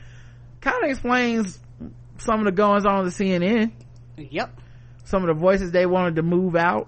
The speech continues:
Speaker 2: 'Cause people have been talking about that. People have been like, "Hey, dawg, we see y'all slowly pushing the niggas out. Like, what's happening over there? Y'all don't want people to talk about political shit. Okay, now."
Speaker 1: Yeah.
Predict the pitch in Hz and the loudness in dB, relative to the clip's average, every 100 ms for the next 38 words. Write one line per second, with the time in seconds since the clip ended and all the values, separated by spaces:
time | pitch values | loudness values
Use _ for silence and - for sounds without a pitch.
0 | - 190 175 226 208 208 202 185 190 208 | -8 -10 -8 -6 -4 -2 -2 -2 -2 -2
1 | 226 262 208 165 160 - 147 139 233 285 | -4 -4 -4 -2 -4 -4 -8 -8 -8 -8
2 | 247 240 214 208 302 359 285 269 285 269 | -6 -4 -2 0 0 0 0 2 2 0
3 | 320 330 - 359 381 320 294 269 254 226 | -2 -4 -4 -4 -2 0 2 2 0 -4
4 | - - - - - 170 226 254 262 269 | -10 -20 -20 -20 -8 -2 2 4 4 4
5 | 262 269 269 - 285 269 262 269 285 233 | 4 2 0 -4 -2 -2 -2 0 -2 0
6 | 302 285 208 165 - - - 190 180 160 | 2 2 2 -2 -12 -20 -4 0 0 -2
7 | 208 254 285 277 208 190 180 175 151 147 | -4 -2 -2 -2 -4 -2 -2 -2 -2 -2
8 | 151 156 180 220 233 240 233 240 220 214 | -4 -2 -2 -2 -4 -6 -6 -6 -4 -4
9 | 220 226 226 226 226 247 247 196 - 190 | -4 -2 -4 -2 -2 -2 -2 -8 -4 -2
10 | 185 110 165 269 349 359 277 254 247 - | -2 -4 -8 -2 -2 0 0 -2 -4 -8
11 | - - 147 190 151 107 | -20 -12 -2 0 2 0